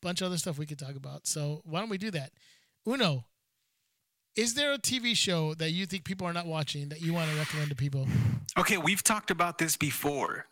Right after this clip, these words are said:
Speaker 2: and I'm g-, uh, uh, I'm gonna say it again, dude. Marvelous Miss Maisel is a great show. Check it out. It's on Amazon Prime. It stars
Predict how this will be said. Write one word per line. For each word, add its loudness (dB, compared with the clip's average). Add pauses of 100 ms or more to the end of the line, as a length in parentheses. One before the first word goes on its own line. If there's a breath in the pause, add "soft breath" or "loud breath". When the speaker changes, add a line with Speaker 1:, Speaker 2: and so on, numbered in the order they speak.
Speaker 2:
and 2
I'm 0
g-, -8
uh, 2
uh, 2 (140)
I'm -8
gonna 2
say 4
it 2
again, 2
dude. -2
Marvelous 2
Miss 4
Maisel 2
is 0
a 2
great 0
show. 2 (360)
Check 0
it 0
out. 0 (160)
It's -2
on 2
Amazon 0
Prime. 0 (360 soft breath)
It 0
stars 2